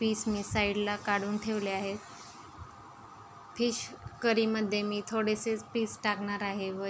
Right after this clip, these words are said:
जास्त पीस हे फ्राय बनवण्यासाठी यूज करणार आहे. तर इथे चवीप्रमाणे मीठ घातलं आहे,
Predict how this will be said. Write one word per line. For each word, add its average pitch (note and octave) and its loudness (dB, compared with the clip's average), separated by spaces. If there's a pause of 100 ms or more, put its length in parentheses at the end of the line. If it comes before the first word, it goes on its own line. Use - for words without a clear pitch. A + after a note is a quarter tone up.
जास्त G#3 -4 (140)
पीस G#3+ 0 (380)
हे G3+ 0 (140)
फ्राय G#3+ 6
बनवण्यासाठी G#3 0
यूज G#3 2
करणार G3 0
आहे. F#3+ -2 (680)
तर G3+ 0 (340)
इथे A3 0 (340)
चवीप्रमाणे A3 4
मीठ G#3+ 2
घातलं G#3+ 2
आहे, G3 0